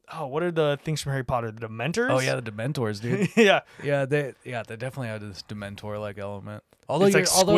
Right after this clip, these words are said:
Speaker 1: squid Dementors.
Speaker 2: although apparently your, our souls in the Marvel universe are a lot more, like,
Speaker 1: Sparkly.
Speaker 2: colorful and sparkly, which I'm kinda cool with.
Speaker 1: You know, the
Speaker 2: <laughs>
Speaker 1: scene of,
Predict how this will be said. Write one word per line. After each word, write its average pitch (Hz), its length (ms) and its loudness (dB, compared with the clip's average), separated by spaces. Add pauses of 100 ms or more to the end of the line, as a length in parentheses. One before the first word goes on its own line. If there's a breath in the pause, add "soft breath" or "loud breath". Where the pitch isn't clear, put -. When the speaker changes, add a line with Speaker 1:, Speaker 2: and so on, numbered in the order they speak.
Speaker 1:
squid 160 120 4
Dementors. 117 280 -6
Speaker 2:
although 175 340 0
apparently 202 520 -4
your, 208 220 0
our 151 240 -2
souls 156 480 -2
in 127 60 -4
the 123 60 -2
Marvel 120 380 -4
universe 101 540 -10
are 101 120 -10
a 104 60 -8
lot 117 400 -4
more, 143 380 -2
like, 113 140 -2
Speaker 1:
Sparkly. 127 340 0
Speaker 2:
colorful 98 340 -4
and 92 100 -10
sparkly, 98 520 -8
which 98 160 -10
I'm 156 100 -4
kinda 214 220 -4
cool 92 320 -10 (100)
with. - 160 -20 (280 loud breath)
Speaker 1:
You 165 80 0
know, 196 160 4
the 175 240 0
Speaker 2:
<laughs> 214 80 6
Speaker 1:
scene 269 240 0
of, 180 200 2